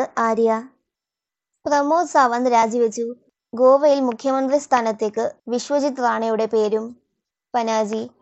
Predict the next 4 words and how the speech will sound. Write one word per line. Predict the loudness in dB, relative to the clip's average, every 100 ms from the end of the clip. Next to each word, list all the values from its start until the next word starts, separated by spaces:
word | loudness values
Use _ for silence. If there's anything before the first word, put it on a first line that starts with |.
| _ _ _ _ -8
നിയമസഭാ | -2 0 2 0 2 2
തിരഞ്ഞെടുപ്പിലെ | 2 0 2 2 0 0 0
വിജയത്തിന് | 0 2 2 2 0
പിന്നാലെ | -2 -2 -4 -4